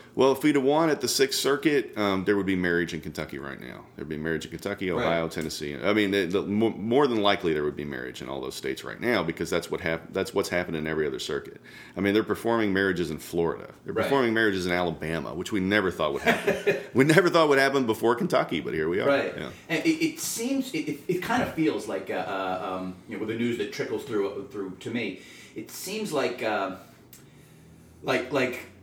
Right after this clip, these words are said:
Speaker 2: like the old white people are almost in their death throes, like what the, the Roy Moore's, uh,
Speaker 1: <laughs>
Speaker 2: uh, ruling the other day, and then what, oh, didn't Oklahoma just rule, like, you have to believe in marriages? Uh, it's not, it's not a law yet. Did you, did you read they passed in Oklahoma?
Speaker 1: Yeah.
Speaker 2: Faith. Yep.
Speaker 1: Yeah.
Speaker 2: Marriages are only for people of faith.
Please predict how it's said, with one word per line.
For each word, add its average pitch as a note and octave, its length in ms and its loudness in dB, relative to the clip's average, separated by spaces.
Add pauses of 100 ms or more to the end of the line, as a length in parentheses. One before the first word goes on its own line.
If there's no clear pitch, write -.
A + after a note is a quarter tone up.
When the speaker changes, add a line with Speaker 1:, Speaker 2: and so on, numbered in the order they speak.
(120)
Speaker 2:
like G#2+ 120 -10
the - 80 -12
old D#3 220 0
white C#3+ 180 2
people A2 240 -2
are F#2 60 -4
almost C3+ 240 -2
in B2+ 60 -2
their G#2+ 120 -4
death - 360 -8
throes, E2 280 -6
like F2+ 160 -8
what F#2 180 -4
the, G2+ 120 -4
the F#2 380 -2
Roy A#2+ 160 2
Moore's, A2 420 2
uh, G2+ 380 -2
Speaker 1:
<laughs> - 80 -18
Speaker 2:
uh, F#2 220 -2 (640)
ruling A#2 260 0
the A2 60 0
other A2 100 2
day, A2 140 2
and G#2+ 80 -2
then - 80 -6
what, D3 200 0
oh, D#3 120 2
didn't F3+ 180 -4
Oklahoma C#3+ 500 2
just C#3 200 -2
rule, B2+ 220 6
like, G#2 340 -2
you A2 60 -10
have C3+ 260 -2
to C#3 60 0
believe A#2+ 300 -2
in G#2+ 260 -4 (360)
marriages? C3 540 0 (100)
Uh, C3 60 0
it's D3+ 200 0
not, E3+ 100 2
it's D#3+ 100 -2
not D#3 100 4
a C3+ 40 2
law A#2+ 200 2
yet. - 160 -6
Did G#2+ 140 -10
you, A#2 60 -10
did A2 100 -12
you A#2+ 60 -4
read B2 160 0
they A#2 100 4
passed B2+ 320 2
in A#2+ 80 -2
Oklahoma? A#2+ 520 -4
Speaker 1:
Yeah. F#2 480 4
Speaker 2:
Faith. B2 380 -2 (460)
Yep. B2 140 4
Speaker 1:
Yeah. A2+ 280 4
Speaker 2:
Marriages D3+ 360 2
are C3 60 2
only C3 140 0
for B2 80 -6
people C3+ 260 -2
of A#2 100 -4
faith. B2 420 -4